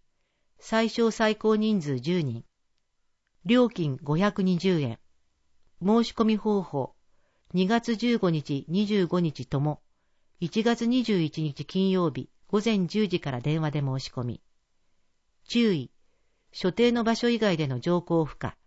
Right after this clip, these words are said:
館内への飲食物の持ち込み禁止。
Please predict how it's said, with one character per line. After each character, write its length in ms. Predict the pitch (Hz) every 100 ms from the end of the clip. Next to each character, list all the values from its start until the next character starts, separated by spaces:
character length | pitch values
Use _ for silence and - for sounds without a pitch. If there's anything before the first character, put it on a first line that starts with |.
| _ _ _ _ _ _ _ _
館 240 | - 226 226
内 200 | 190 156
へ 80 |
の 200 | 127 131 -
飲 200 | 170 202
食 260 | 226 240
物 180 | 214 -
の 140 | 135 120
持 100 | 127
ち 120 | -
込 120 | 175
み 100 | 165
禁 260 | - 151 143
止。 260 | - 143